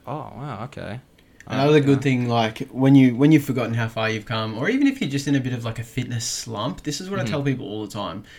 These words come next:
Speaker 2: Find your very first before photo
Speaker 1: Yes.
Speaker 2: and compare it to your most recent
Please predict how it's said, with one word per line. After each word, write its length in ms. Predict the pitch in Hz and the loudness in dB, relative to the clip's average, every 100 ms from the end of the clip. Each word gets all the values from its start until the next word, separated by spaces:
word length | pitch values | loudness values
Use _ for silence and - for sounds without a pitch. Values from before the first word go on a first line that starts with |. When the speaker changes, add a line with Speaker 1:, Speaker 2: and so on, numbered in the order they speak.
| - _ | -20 _
Speaker 2:
Find 520 | - 139 147 180 196 | -6 0 0 0 0
your 140 | 202 | 0
very 420 | 185 123 131 135 135 | 0 -2 0 0 0
first 640 | - 123 120 117 - 113 | -2 -6 -4 -6 -8 -8
before 420 | 117 - 110 101 | -8 -6 -6 -6
photo 400 | - 76 - 117 - _ - | -8 -8 -8 -12 -14 _ -8
Speaker 1:
Yes. 400 | 101 98 87 - | -2 -2 -2 -4
Speaker 2:
and 140 | 117 | -4
compare 400 | 117 113 123 123 | -2 2 2 2
it 100 | 123 | -2
to 100 | 113 | -2
your 160 | 127 120 | -2 0
most 380 | 113 117 113 - | 0 0 -4 -6
recent 600 | 117 113 110 113 110 | -4 -4 -2 -4 -6